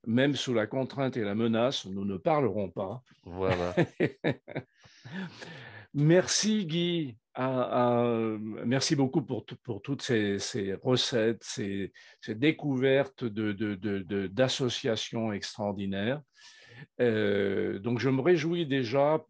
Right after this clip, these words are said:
Speaker 1: de, de parler du, du plat principal lors de notre, euh,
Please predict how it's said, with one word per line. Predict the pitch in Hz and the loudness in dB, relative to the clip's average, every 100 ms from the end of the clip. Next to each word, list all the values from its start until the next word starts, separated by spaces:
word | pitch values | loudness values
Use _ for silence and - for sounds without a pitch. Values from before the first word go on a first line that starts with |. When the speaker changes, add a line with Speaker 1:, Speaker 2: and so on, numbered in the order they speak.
| _ | _
Speaker 1:
de, | 107 175 107 | -12 -8 -6
de | 101 | -6
parler | 101 135 110 123 139 143 | -2 -2 0 0 2 0
du, | 98 101 95 90 - | -2 -6 -6 -10 -8
du | 104 | -8
plat | - 143 | 0 0
principal | 143 123 117 123 - 113 117 131 127 | 2 -4 -4 -6 -6 -2 0 2 0
lors | 104 101 | -2 -4
de | 101 | -6
notre, | 98 101 101 - 95 | -4 -4 -6 -10 -8
euh, | 95 90 | -8 -8